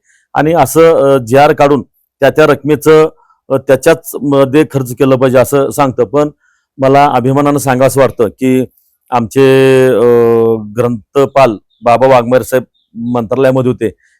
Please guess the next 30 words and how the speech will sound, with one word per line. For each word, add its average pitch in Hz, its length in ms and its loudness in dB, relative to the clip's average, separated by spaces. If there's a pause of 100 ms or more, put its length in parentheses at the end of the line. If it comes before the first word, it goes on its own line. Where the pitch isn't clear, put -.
त्यांच्या 123 220 -2
पाठीमागं 131 480 0
लागून 120 280 0
आम्हाला 123 300 -2
त्या 139 160 -4
तंटामुक्त 131 720 -6
बक्षिसामधून, 127 680 -2 (380)
सलगरगाव 131 460 2
हे 139 80 2
बाजारपेठेचं 127 680 0
गाव 120 160 2
आहे 104 120 0
आणि 117 120 -6
ते 139 180 -4
रोज, 135 360 -2
अ, 135 260 -2 (180)
कचरा 135 240 0
वगैरे 135 280 2
वेचून 127 340 -4
त्या - 420 -8
ठिकाणी 135 200 -4
बाहेर 123 220 -2
टाकला 131 300 0
जायचा, 120 340 2
गाडा 113 280 2
वगैरे 131 220 0
ढकलायचं, 127 400 -2
माणसं 117 560 -4
मिळेनाशी 123 520 -2
झालेत 123 220 0